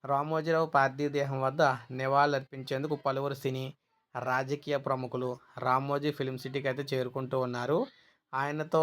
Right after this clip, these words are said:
ఉన్న అనుబంధాన్ని అయితే గుర్తు చేసుకుంటూ ఉన్నారన్నమాట. మొత్తంగా మనం చూసుకున్నట్లయితే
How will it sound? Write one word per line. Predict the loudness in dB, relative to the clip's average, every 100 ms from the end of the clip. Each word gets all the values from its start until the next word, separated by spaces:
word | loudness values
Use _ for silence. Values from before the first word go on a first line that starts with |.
| 6
ఉన్న | 6 4 4 -2 -6 -4
అనుబంధాన్ని | -2 4 4 6 4 2
అయితే | 0
గుర్తు | -2 -2 -4
చేసుకుంటూ | -4 -4 -4 -10 -4 -2
ఉన్నారన్నమాట. | 0 -2 -4 -4 -4 0 0 -2 _ _ _ -6
మొత్తంగా | -6 -4 0 2 4 2
మనం | 0 0 0
చూసుకున్నట్లయితే | -2 -2 -4 -6 -2 -2 0